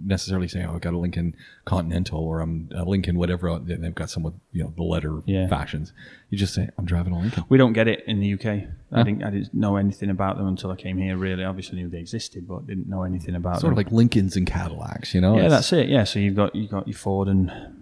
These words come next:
Speaker 2: M-, Mercury, and then you've got Lincoln, and
Speaker 1: Yeah.
Speaker 2: then you've got, you know, Chevrolet and G M C, and then Cadillac.
Speaker 1: Yeah.
Speaker 2: Um, Skoda, Seat, Volkswagen, Audi. It's always,
Speaker 1: Yeah.
Speaker 2: always a premium brand,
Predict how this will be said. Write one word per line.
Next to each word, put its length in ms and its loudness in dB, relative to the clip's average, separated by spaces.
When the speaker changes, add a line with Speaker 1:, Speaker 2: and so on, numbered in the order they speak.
Speaker 2:
M-, 360 -4
Mercury, 400 0
and 100 0
then 180 0
you've 120 -6
got 120 -6
Lincoln, 440 0
and 80 4
Speaker 1:
Yeah. 60 2
Speaker 2:
then 140 -2
you've 120 -8
got, 220 -6
you 100 -4
know, 260 -2
Chevrolet 580 -6
and 280 -6
G 140 -8
M 100 -8
C, 180 -14
and 120 -8
then 320 -8
Cadillac. 580 -8
Speaker 1:
Yeah. 120 -2
Speaker 2:
Um, 720 -2
Skoda, 600 -10
Seat, 220 -10
Volkswagen, 520 -6
Audi. 260 -4
It's 180 -8
always, 300 2
Speaker 1:
Yeah. 80 6
Speaker 2:
always 240 2
a 80 -2
premium 440 2
brand, 360 0